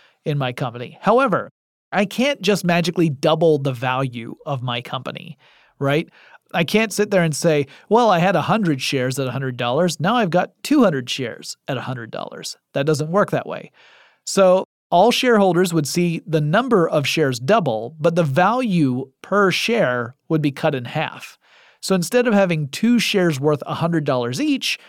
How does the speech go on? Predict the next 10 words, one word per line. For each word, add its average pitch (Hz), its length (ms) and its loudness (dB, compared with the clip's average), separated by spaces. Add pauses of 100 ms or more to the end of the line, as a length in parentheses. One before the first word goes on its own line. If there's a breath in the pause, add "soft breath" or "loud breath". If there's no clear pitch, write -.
(240 loud breath)
you 214 120 -2
would 220 100 4
now 175 140 2
have 139 420 -4
four 285 440 0
shares 120 540 -4 (180)
worth 156 360 2
fifty 247 440 -2
dollars 127 460 -6
each. - 320 -12